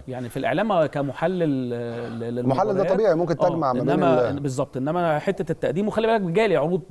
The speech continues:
Speaker 1: ال-، من بعد الأولمبياد جالي عروض كتير إن أنا، آه، أقدم الب-، البرامج يعني نظرا لخبرتي قبل كده اللي كانت
Speaker 2: وأنت
Speaker 1: قبل
Speaker 2: عملتها
Speaker 1: كده.
Speaker 2: كويس.
Speaker 1: آه، بس أنا مش، يعني، آه، مش عايز أخش فيها يعني.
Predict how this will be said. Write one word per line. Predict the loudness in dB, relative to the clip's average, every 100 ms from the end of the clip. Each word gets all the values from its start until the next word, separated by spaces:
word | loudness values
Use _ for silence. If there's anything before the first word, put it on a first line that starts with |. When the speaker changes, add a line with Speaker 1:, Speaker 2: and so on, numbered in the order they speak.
| -2
Speaker 1:
ال-، | 0 0 -2 -2
من | 0
بعد | 0 0
الأولمبياد | -2 -6 -4 -4 -2
جالي | 0
عروض | 0 -2
كتير | -8 -8 -6
إن | -4
أنا، | -4 -6 -10 -20 _ -8
آه، | -4 -4 -4 -4 -2 -2
أقدم | -2 -2 -2 -4
الب-، | -6 -8 -8
البرامج | -6 -2 -2 -2 0
يعني | -2 -2 -4
نظرا | -4 -4 -4
لخبرتي | -4 -4 -6 -6 -4 -4 -2
قبل | -4
كده | -4 -4
اللي | -4 -4
كانت | -6 -6 -2
Speaker 2:
وأنت | 0 2
Speaker 1:
قبل | 0
Speaker 2:
عملتها | -2
Speaker 1:
كده. | -2
Speaker 2:
كويس. | 0 0 -2 -8 -2
Speaker 1:
آه، | 2 4 2
بس | 0 -4
أنا | -4
مش، | -6 -6
يعني، | -4 -4 -4 -6 -6 -6 -6
آه، | -8 -10
مش | -12 -10 -6
عايز | -2 -2
أخش | -2 -8 -8
فيها | -8 -8
يعني. | -10